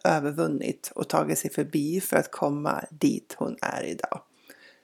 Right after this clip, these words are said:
Men innan vi hoppar in i det här samtalet så vill jag berätta att den galet uppskattade föreläsningen Fem strategiska beslut för att bygga ditt drömföretag online kommer tillbaka. Den här gången kör jag den i två delar eftersom jag ju faktiskt fick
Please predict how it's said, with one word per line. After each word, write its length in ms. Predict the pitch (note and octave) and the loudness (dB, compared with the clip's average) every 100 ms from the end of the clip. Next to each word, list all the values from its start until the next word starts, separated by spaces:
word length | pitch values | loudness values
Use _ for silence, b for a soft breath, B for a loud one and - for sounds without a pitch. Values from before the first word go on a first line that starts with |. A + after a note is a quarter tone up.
| b b b b | b b b b
Men 100 | - | 4
innan 200 | D4 C#4+ | 8 8
vi 60 | B3+ | 8
hoppar 180 | B3 | 6
in 140 | G3+ G3 | 4 4
i 40 | |
det 60 | F3 | 0
här 80 | D#3+ | 0
samtalet 600 | D#3+ D#3+ D#3 D3+ B3+ - | -2 -2 2 2 0 0
så 100 | E3+ | 0
vill 120 | E3 | 2
jag 100 | E3+ | 2
berätta 320 | F3 E3+ - | 0 0 -4
att 140 | D3+ - | -6 -4
den 200 | F3+ F3 | -2 -2
galet 400 | F3 G3 A#3 A#3+ | -2 -2 -2 -2
uppskattade 520 | - E3+ - - D3 | -2 -4 -4 -4 -4
föreläsningen 800 | D3+ F3+ F3+ F#3 F#3 - D3+ A3+ - - - - | 0 2 4 4 2 0 2 0 -2 -12 -2 4
Fem 260 | F#3+ F#3 | 6 4
strategiska 600 | F#3 - - D#3 D3+ - | -2 -4 -2 0 0 -2
beslut 420 | E3 - G3+ G#3 | -4 2 4 4
för 100 | - | 2
att 100 | G3 | -4
bygga 200 | - D#3 | 0 -2
ditt 240 | D3 F#3 F3 | 0 -2 -4
drömföretag 680 | - D#3+ D#3 - C#3+ D#3 D3 | -4 -4 -4 -2 -2 -2 -4
online 460 | E3 F#3+ F3+ G#3+ b b b | -2 0 0 -2 b b b
kommer 280 | - A#3 A#3+ | -2 2 2
tillbaka. 840 | A#3+ C4+ G#4 A4 - _ - - - _ _ b b b | 2 2 2 2 -4 _ -6 -6 -12 _ _ b b b
Den 100 | B3+ | 6
här 80 | D4+ | 8
gången 260 | D4+ G#3 | 6 4
kör 180 | G3+ F#3+ | 4 4
jag 140 | E3+ | 4
den 60 | F3 | 2
i 40 | |
två 360 | F3 - B3 E3+ | 2 4 8 8
delar 520 | C#3+ E3 F3 C#3+ F3 - | 8 4 4 4 4 2
eftersom 380 | - F#3+ - - | -4 -2 -2 0
jag 80 | E3+ | 2
ju 60 | |
faktiskt 500 | E3 - - - - | 2 2 -2 -2 -4
fick 140 | - | -2